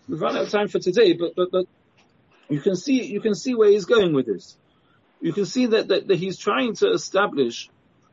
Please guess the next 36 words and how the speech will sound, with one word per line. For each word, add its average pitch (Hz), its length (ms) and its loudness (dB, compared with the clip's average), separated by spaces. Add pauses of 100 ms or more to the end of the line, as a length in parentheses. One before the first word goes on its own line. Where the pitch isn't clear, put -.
that 147 380 -2
by, 180 360 4 (180)
by 160 260 2
Shimon 160 760 0 (440)
doing 208 320 0
something 143 580 0
to, 143 300 0
to, - 380 0 (120)
to 135 300 -2
not 151 400 -2
pay 202 200 4
the 185 120 0
money 185 300 0
to, 151 500 -2
to - 140 -4
Reuven, 147 440 2 (680)
to, 180 140 0
to, 185 160 2
sorry, 175 300 2
to 156 140 -8
the 156 60 -2
Ger, 147 380 0 (280)
to, - 120 -12
to, - 160 -10
sorry, 123 220 4 (720)
to - 60 -16
the 131 100 2
guy, 151 380 2 (400)
in 160 120 0
that 240 220 0
case, 220 260 0
Reuven's 214 600 -2 (100)
debt - 380 -2
is 156 140 -4
being 170 260 -4
damaged. 143 540 -2